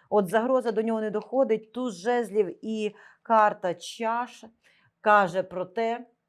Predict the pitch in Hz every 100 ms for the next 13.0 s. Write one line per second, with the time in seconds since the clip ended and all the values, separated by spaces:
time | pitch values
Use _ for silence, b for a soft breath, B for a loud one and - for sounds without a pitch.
0 | _ 175 185 185 185 180 - - 202 180
1 | - 185 165 208 214 190 170 - 170 156
2 | 151 151 196 180 151 143 160 151 160 185
3 | 240 254 b b _ 151 165 160 185 208
4 | 202 175 175 160 175 165 160 151 156 b
5 | b - 202 202 - 233 226 - - 247
6 | 247 208 190 190 196 202 202 202 185 170
7 | 170 185 208 220 196 185 196 180 196 190
8 | 175 185 175 _ 208 190 165 175 196 170
9 | 180 170 170 170 202 226 B B B 196
10 | 185 180 190 202 185 - 190 190 196 190
11 | 180 160 175 180 - 170 165 175 185 208
12 | 185 160 175 170 151 165 160 175 202 175